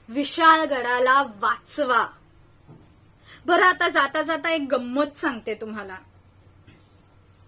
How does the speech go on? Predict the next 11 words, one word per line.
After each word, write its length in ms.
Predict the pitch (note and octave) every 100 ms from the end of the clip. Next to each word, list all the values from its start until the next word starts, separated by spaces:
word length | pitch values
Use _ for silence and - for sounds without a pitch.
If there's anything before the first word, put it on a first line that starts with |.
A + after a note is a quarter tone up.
| _ _ _ _ _ _ -
हा 60 | E4
का 160 | E4+
पहिल्यांदा 520 | F4+ D#4+ D4 C4+ D4 F4
प्रयत्न 440 | D#4 D4 C#4+ D4+
चालू 340 | D4 C#4 C4
आहे 120 | C4 B3
का? 240 | A#3+ A#3+ C#4 _ _ _ _ - - - -
नाही. 360 | C4+ C4+ G#3+ - _ _ _ _ - _ _ _ - _ - - _ _
त्या 160 | C#4+ C#4+
मजारवरती, 1500 | C#4+ C4+ D4 D4 D4+ D4 - C4+ C#4 C4+ - D4 D4 D4 -
अ, 100 | C4